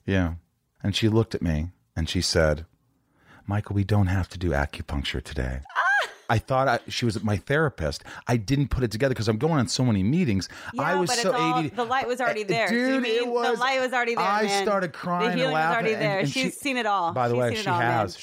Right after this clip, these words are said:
Speaker 1: She goes,
Speaker 2: seen
Speaker 1: she
Speaker 2: it all.
Speaker 1: goes, "This is exactly where you should be." And
Speaker 2: Yeah.
Speaker 1: it was just, it was a magical moment. And you know what? This has been a magical moment for me. You know, a, a lot of times I think guests come on and, you know, we don't really talk about career as much as I just wanna, like,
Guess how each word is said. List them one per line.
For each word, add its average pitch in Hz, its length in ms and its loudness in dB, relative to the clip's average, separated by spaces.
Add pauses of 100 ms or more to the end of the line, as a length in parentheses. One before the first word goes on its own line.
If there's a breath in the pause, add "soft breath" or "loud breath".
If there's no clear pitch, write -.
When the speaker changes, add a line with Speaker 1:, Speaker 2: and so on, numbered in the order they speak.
Speaker 1:
She 127 40 -2
goes, 120 160 0
Speaker 2:
seen - 80 -4
Speaker 1:
she 127 60 -2
Speaker 2:
it - 40 0
all. 113 100 0
Speaker 1:
goes, 107 160 -4
"This - 220 -6
is 98 120 -4
exactly 87 480 0
where 85 120 -4
you 78 120 -4
should 73 200 -8
be." 71 120 -8
And 71 180 -10
Speaker 2:
Yeah. 117 220 0
Speaker 1:
it 113 80 -2
was 113 180 -4
just, 104 180 -10
it 113 60 -2
was 104 140 2
a 92 60 2
magical 85 420 -2
moment. 69 320 -8
And 160 120 2
you 190 80 2
know 196 100 2
what? 170 160 2
This 165 160 0
has 113 120 -4
been 95 120 0
a 85 40 0
magical 73 380 -4
moment 67 320 -4
for 76 80 -6
me. 64 180 -4 (380 loud breath)
You 156 160 -2
know, 156 120 2
a, 131 260 2
a - 20 2
lot 151 160 2
of 147 60 -8
times 123 340 2
I 104 60 2
think 101 260 -4
guests 104 220 0
come 98 180 -2
on 92 160 0
and, 87 180 -2 (400 soft breath)
you 104 100 -4
know, 92 140 0
we 113 160 -2
don't 151 160 0
really 147 240 0
talk 160 320 -2
about 107 320 2
career 151 400 2
as 107 100 0
much 107 240 0
as 98 80 -6
I 107 80 0
just 131 220 -6
wanna, 156 260 0
like, 104 320 0